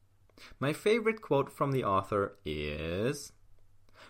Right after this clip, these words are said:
"Regretting that you didn't start earlier is a great distraction from moving on your dream today.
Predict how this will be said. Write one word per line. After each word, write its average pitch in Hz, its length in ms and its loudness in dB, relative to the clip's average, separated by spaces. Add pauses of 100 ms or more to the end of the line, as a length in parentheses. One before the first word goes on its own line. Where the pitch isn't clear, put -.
"Regretting 143 600 4
that 107 180 0
you 110 40 0
didn't 147 280 -2
start 143 400 4
earlier 95 480 2
is 95 100 -4
a 95 60 0
great 120 280 2
distraction 151 680 -2
from 113 260 -2
moving 165 280 0
on 90 220 2
your 107 120 0
dream 85 220 -2
today. 107 460 2